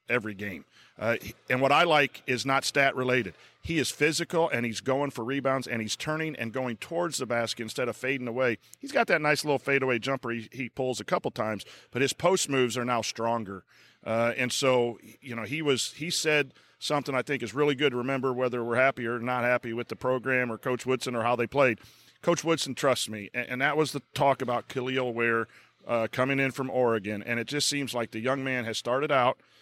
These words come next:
It's three opponents where he could dominate. So, again, you start going against UConn and the Big Ten, it, he's gonna have to bring that, and he's gonna have to be able to face adversity. But tonight I thought he was the best player on, on the floor, and a close second was Reneau.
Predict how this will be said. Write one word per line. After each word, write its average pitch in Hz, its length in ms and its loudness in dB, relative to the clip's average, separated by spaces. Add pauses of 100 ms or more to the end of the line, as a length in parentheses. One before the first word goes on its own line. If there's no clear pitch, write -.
(180)
It's 117 180 -6
three 147 200 -2
opponents 156 420 2
where 147 120 0
he 156 120 0
could 165 240 -4
dominate. 135 640 0 (320)
So, 131 340 0
again, 131 320 2
you 117 120 -4
start 120 280 -4
going 135 220 0
against 139 320 -2
UConn 135 600 -2
and 123 140 -2
the 120 60 -4
Big 135 240 -2
Ten, 127 440 4
it, 117 180 -6
he's 117 180 -10
gonna 131 120 -2
have 131 100 -2
to 123 100 -8
bring 131 240 -4
that, 123 160 4
and 123 80 -2
he's 123 120 -2
gonna 139 140 -4
have 139 120 0
to - 60 -14
be 139 120 2
able 135 80 0
to 139 80 -4
face 139 260 -2
adversity. 143 540 0 (240)
But 113 100 -4
tonight 131 300 2
I 120 40 2
thought 117 200 0
he 117 80 -4
was 104 100 -4
the 101 60 -8
best 107 240 -4
player 107 340 -2
on, 107 180 -6
on 107 200 -6
the 101 60 -10
floor, 110 260 -2
and 98 80 -6
a 95 40 -12
close 110 240 -2
second 101 340 -4
was 90 180 -8
Reneau. 95 280 -10